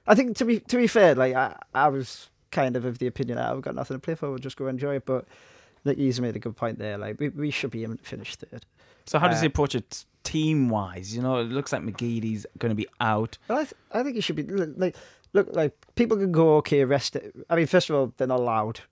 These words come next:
Speaker 1: by the E F L, they're not allowed to rest, like, as many people as they want.
Speaker 2: Yeah.
Speaker 1: Th-, there's, like, I think it's, like, you've gotta pay six who played in the last game or something like
Speaker 2: But there's
Speaker 1: that.
Speaker 2: some obvious injuries there, isn't
Speaker 1: Yeah,
Speaker 2: there? You
Speaker 1: yeah,
Speaker 2: wouldn't,
Speaker 1: yeah.
Speaker 2: maybe Grigg as well. It might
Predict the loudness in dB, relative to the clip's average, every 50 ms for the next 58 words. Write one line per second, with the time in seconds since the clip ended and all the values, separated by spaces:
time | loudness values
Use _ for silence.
0 | _ -4 -2 0 0 0 -2 -2 -4 -4 -6 -6 -6 -8 -8 -8 -8 -8 -8 -8
1 | -8 -8 -10 -10 -12 -16 -18 _ _ _ _ -8 -8 -8 -8 -12 -14 -14 -12 -10
2 | -10 -10 -12 -10 -10 -10 -10 -10 -12 -12 -10 -10 -10 -10 -6 -6 -6 -6 -6 -10
3 | -14 -12 _ -14 -12 -10 -12 -12 -12 -16 _ _ _ -18 -16 -14 -14 -16 -16 -16
4 | -16 -18 -18 -18 _ _ -18 -14 -12 -12 -10 -10 -10 -10 -8 -8 -8 -8 -10 -10
5 | -12 -12 -10 -10 -8 -6 -6 -6 -6 -6 -6 -6 -6 -8 -8 -8 -8 -8 -8 -6
6 | -8 -8 -8 -8 -8 -4 -2 -2 -2 0 0 0 -2 0 4 4 4 6 4 2
7 | 2 0 0 0 0 -2 -6 -4 -4 -6 -4 -4 -6 -6 -6 0 2 4 4 4
8 | 2 0 0 0 0 -2 -2 -4 -4 -2 0 2 4 4 4 4 2 0 -2 -8
9 | _ -10 -6 0 2 4 4 4 2 -2 -6 -6 -4 -4 -2 0 0 -2 -2 -4
10 | -6 -8 -10